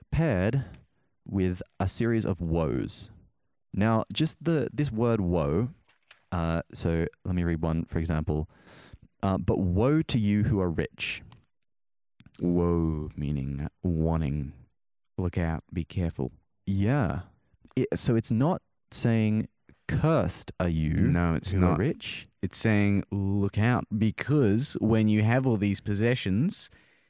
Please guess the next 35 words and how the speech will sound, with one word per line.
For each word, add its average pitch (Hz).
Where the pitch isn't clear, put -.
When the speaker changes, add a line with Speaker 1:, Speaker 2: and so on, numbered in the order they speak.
Speaker 2:
it's 107
gonna 107
be 98
pretty 139
risky 104
and 78
pr-, -
and 95
you 95
might 110
find 117
it -
quite 113
difficult -
to -
give 92
them 80
up." -
Speaker 1:
Yeah, 101
we 87
heard 117
about 98
that 117
last 90
episode. -
Speaker 2:
We 85
definitely 107
did. -
Speaker 1:
Yeah. 98
But -
he 135
also 196
isn't -
Speaker 2:
Hmm. 120
Speaker 1:
saying, 104